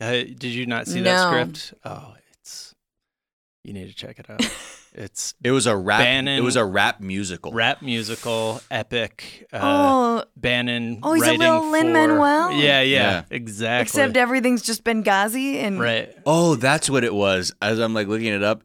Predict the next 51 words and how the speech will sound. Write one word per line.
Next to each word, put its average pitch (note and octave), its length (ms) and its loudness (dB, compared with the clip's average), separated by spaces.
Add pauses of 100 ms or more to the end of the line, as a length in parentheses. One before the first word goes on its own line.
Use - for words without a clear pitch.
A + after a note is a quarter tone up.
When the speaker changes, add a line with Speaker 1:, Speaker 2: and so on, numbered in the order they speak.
Speaker 3:
it A#2 160 0
was B2 200 0
basically D#3 840 -2 (300)
a, A2 360 0
it G#2 120 -2
was G#2+ 260 -4 (220)
Coriolanus B2+ 1040 0 (300)
that A2 200 -2
takes A2+ 300 -6
place B2+ 300 -2
during A2+ 340 0
the G#2 80 -2
ninety-two F#2+ 640 -4
L - 160 0
A A2 80 4
riots. G#2+ 600 2
Speaker 1:
Yeah, G#2 220 -2 (500)
yeah. G2 380 -6 (180)
Speaker 2:
Oh, F#3 440 2
Bannon A#3 520 0
wrote G#3+ 320 0 (160)
that? D4+ 340 0 (120)
Speaker 3:
Yeah. B2+ 180 4
Speaker 1:
Yes. - 320 -4 (180)
Speaker 3:
That's B2+ 180 2
what C3 80 0
he B2+ 60 2
was A2+ 100 -2
trying A2 140 0
to G#2 60 2
Speaker 1:
He's E3+ 140 4
Speaker 3:
do. F3 80 4
Speaker 1:
a - 60 2
failed B2 400 0
filmmaker. G#2+ 600 -8
Like, A#2 220 -4
he A#2+ 80 -6
Speaker 2:
That's, B3+ 160 2
Speaker 1:
was A#2+ 60 0
out A#2 120 2
Speaker 2:
but - 120 0
Speaker 1:
here. G#2+ 100 0
Speaker 2:
here's C#4 160 -2
the B3+ 120 -2
thing. C#4 240 -2
Speaker 1:
Yeah. G3 180 -6
Speaker 2:
He's G#3+ 380 -8
gonna A3 200 -6
come G3 300 -8
back F3 500 -4
with F3+ 400 -4